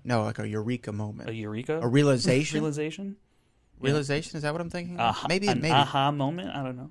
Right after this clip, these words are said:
Speaker 1: An aha. Um, was it Archimedes who said eureka? It doesn't matter. Um, I wonder if I like Back to the Future and The Phantom because they both share one man named Billy Zane.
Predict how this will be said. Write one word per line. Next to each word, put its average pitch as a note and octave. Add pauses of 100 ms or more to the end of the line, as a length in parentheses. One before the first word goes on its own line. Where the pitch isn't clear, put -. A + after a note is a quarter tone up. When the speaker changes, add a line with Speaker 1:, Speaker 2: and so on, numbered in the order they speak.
Speaker 1:
An C3
aha. C3+ (480)
Um, C3+ (920)
was D3
it -
Archimedes D3+
who E3
said D#3+
eureka? D3+
It A#2+
doesn't A2+
matter. A2+ (280)
Um, E3 (720)
I D3
wonder A3+
if G#3+
I D#3
like D3
Back B2+
to C#3+
the B2
Future A#2
and B2+
The A#2
Phantom A#2+ (420)
because B2+
they A#2+
both C#3+
share B2 (840)
one C3+
man G#2+ (400)
named A2
Billy A2
Zane. G2+